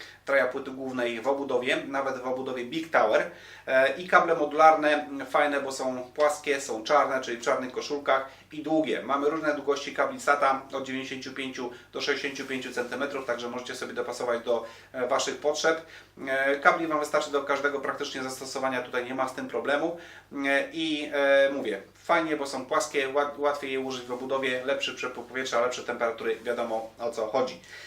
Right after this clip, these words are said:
E, same napięcia, zobaczcie, no tutaj nie ma żadnych zastrzeżeń, idealnie wręcz zasilacz się trzyma, także nie ma praktycznie w ogóle wahań na liniach, a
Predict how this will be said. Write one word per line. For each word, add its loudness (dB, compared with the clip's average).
E, 2
same 6
napięcia, 4
zobaczcie, 6
no 2
tutaj 2
nie 0
ma 4
żadnych 0
zastrzeżeń, 0
idealnie 4
wręcz -2
zasilacz 0
się -8
trzyma, 2
także 0
nie 0
ma 6
praktycznie -2
w -4
ogóle 0
wahań 2
na 0
liniach, 2
a 0